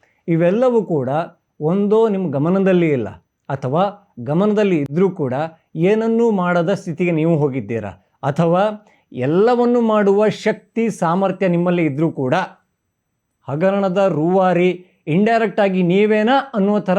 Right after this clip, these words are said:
ಪ್ರಶ್ನೆ ಬರೋ ತನಕ ಕಾಯಬೇಡಿ. ಇದಕ್ಕೊಂದು ಸೂಕ್ತವಾದ ಒಂದು ಉತ್ತರವನ್ನ ಕೊಡಿ. ಹಾಗೆ ಹೊಸದೊಂದು ಆರೋಪ ಕೇಳಿ ಬರ್ತಾ ಇದೆ. ಈ ಗೃಹಲಕ್ಷ್ಮಿ ಯೋಜನೆಯಲ್ಲಿ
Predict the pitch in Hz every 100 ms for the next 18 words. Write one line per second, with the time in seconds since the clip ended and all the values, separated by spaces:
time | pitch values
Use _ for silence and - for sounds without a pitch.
0 | 220 220 - 226 - - 277 - - _
1 | 175 175 202 220 160 - - - 143 139
2 | 120 117 151 165 - _ _ 160 214 226
3 | 180 135 185 185 _ _ 190 208 196 185
4 | 143 123 151 190 190 _ - 175 180 175
5 | 175 185 131 165 160 139 147 - _ _
6 | 113 151 170 131 143 170 175 190 185 185
7 | 185 160 185 185 185 185 180 175 180 175
8 | 180 175 175 _ _ _ - 180 170 175
9 | 185 208 196 208 214 202 180 185 180 151
10 | 123 120 156